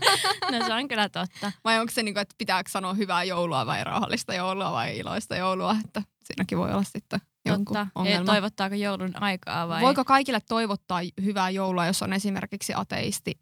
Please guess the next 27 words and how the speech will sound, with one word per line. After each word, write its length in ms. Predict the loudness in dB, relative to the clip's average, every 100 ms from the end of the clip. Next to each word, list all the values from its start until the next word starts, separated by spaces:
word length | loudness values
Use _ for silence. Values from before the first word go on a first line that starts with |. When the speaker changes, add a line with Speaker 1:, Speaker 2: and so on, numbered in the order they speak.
| -4
Speaker 2:
niin 260 | -2 -4 -8 _ _ _ _ _ -2
en 120 | 0
ole, 80 | 2
Speaker 1:
True 280 | 4 4 2
that. 360 | 2 2 0 -2 -2
Speaker 2:
en 140 | 0
ole, 220 | 2 0 -2 -2
en 140 | -2
tiedä. 320 | 0 0 0 -4 _ _ _ _
Speaker 1:
Mut 120 | 0 2
tuli 200 | 0 2
mieleen 340 | 2 2 2
tosta 220 | 2 0
joulupukin 460 | 2 2 0 0 0
kuumalinjasta, 760 | 0 2 0 0 0 0 0 0
että 220 | 2 2
musta 240 | 0 0
on 80 | -2
kuvattu 380 | 0 0 0 -4 -4 -2 -2
ehkä 240 | -2 0
viime 320 | 0 2 2
jouluna 400 | 2 2 2 0
semmonen 300 | 2 0 2
video, 260 | 2 0 0
jossa 200 | 0 0
mä 120 | 0
imitoin 600 | 2 0 0 0 0 -2